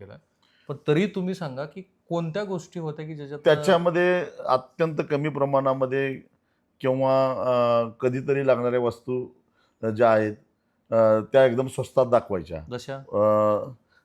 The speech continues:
Speaker 2: जसं, अ, किरकोळ साबण बिबण किंवा बाकीच्या गोष्टी ज्या आहेत,
Speaker 1: हम्म.
Speaker 2: अ, त्या फार, त्याच्यावर खर्च फार कमी होतो.
Speaker 1: हम्म.
Speaker 2: अ, किंवा कधीतरी एखादी भाजी लागत असेल तर त्या
Speaker 1: हम्म.
Speaker 2: भाजीची किंमत कमी दाखवायची,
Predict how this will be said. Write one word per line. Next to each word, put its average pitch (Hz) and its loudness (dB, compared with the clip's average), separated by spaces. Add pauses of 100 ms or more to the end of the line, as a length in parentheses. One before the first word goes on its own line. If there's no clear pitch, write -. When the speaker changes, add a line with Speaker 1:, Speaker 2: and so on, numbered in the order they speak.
(160)
Speaker 2:
जसं, 196 0
अ, 147 4 (240)
किरकोळ 147 -2
साबण 131 2
बिबण 117 -4
किंवा 113 -4
बाकीच्या 110 -2
गोष्टी 110 -10
ज्या 107 0
आहेत, 101 -2 (100)
Speaker 1:
हम्म. 113 -16 (380)
Speaker 2:
अ, 104 0
त्या 147 4 (640)
फार, 135 2
त्याच्यावर 147 4 (120)
खर्च 139 -2
फार 139 0
कमी 123 -2
होतो. 87 -8
Speaker 1:
हम्म. 107 -6
Speaker 2:
अ, 113 6 (420)
किंवा 147 2
कधीतरी 147 0
एखादी 151 0
भाजी 131 -4
लागत 143 2
असेल 101 -4
तर - -20
त्या 123 -12
Speaker 1:
हम्म. 123 0
Speaker 2:
भाजीची 135 0
किंमत 139 -4 (100)
कमी 131 0
दाखवायची, 95 0